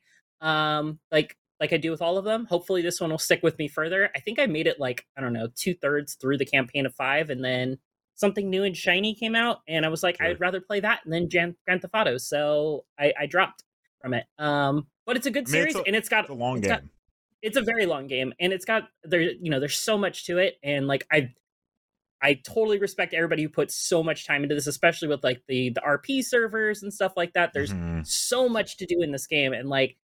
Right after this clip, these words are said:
Speaker 1: I, I'm ready for six. I think that's also part of the thing. It was like, I've just been waiting for six to, like, come out to, like, officially kinda get back into it. Like, I feel like it's almost a fool's errand to try and jump back into five with a fresh file at this point, because I think my old file was on
Speaker 2: Mm-hmm.
Speaker 1: three sixty,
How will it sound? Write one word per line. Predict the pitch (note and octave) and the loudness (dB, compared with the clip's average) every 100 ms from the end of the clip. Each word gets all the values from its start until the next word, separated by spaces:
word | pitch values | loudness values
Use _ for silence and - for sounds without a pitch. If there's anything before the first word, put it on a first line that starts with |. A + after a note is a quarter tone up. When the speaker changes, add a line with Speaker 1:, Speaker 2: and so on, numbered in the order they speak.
| _ _ _ - | _ _ _ -8
Speaker 1:
I, | D#3+ - | -4 0
I'm | F3 | 2
ready | E3 G3+ G3 | 4 2 0
for | - D#3 | -2 -2
six. | C#3+ F3 - | 2 0 2
I | D3+ | -2
think | F#3 F3 | -2 -2
that's | E3 | 0
also | E3 D3 | -2 -2
part | C3 C3 | -2 -2
of | |
the | A#2+ | -2
thing. | B2 | -4
It | |
was | B2+ | -2
like, | - B2 | -4 -6
I've | B2+ | -10
just | - | -4
been | E3 | -2
waiting | C#3 C3+ C#3 C3 | 0 0 -2 -6
for | C3 | -4
six | - D#3+ - - - _ | 2 2 0 -8 -8 _
to, | - D#3 | -4 0
like, | C#3+ C3+ _ _ _ - | 0 -2 _ _ _ -4
come | D#3+ | 0
out | E3 - | 0 0
to, | E3+ C#3+ - | -4 -4 -2
like, | C3+ - | -2 0
officially | - D3 - C#3 | 0 0 0 -4
kinda | - C#3 | 0 0
get | C3 | 0
back | C3 C3 | -2 -2
into | D3 F3+ | -2 -2
it. | E3+ | 0
Like, | C3+ B2+ | 0 -2
I | C3+ | 0
feel | E3+ | 2
like | D#3+ | 2
it's | D3+ - - _ _ _ - | 0 -4 -12 _ _ _ -6
almost | F3 D#3+ | -2 0
a | |
fool's | - F#3+ D#3+ | -2 -2 2
errand | D3 C#3 C3 | 2 0 -4
to | |
try | - C#3+ | 0 2
and | C3+ | 2
jump | C3+ D3 - _ - | 2 -2 -2 _ 0
back | E3+ D#3+ | 2 2
into | F3+ D3 | 0 -2
five | C#3+ E3 D3+ D3 C#3+ C#3 - _ _ _ - | -2 0 0 2 0 -2 -10 _ _ _ -8
with | D3 | -4
a | |
fresh | C#3 D#3+ D3 - | 0 2 2 0
file | C3+ C3+ C3 | 0 0 0
at | B2+ | -2
this | C3+ - | -6 -8
point, | - B2 - | -4 -6 -6
because | - C3 B2+ - - | 0 2 2 -4 -4
I | |
think | D3 C#3 | -6 -2
my | C#3 | 0
old | C3+ C3+ | 0 0
file | D3 B2+ | 0 2
was | C3+ | 0
on | C3+ B2 | -2 -4
Speaker 2:
Mm-hmm. | G2+ | -2
Speaker 1:
three | F#2+ | 0
sixty, | E2 D#2 D3 - C3 B2 | 0 0 0 -2 -6 -8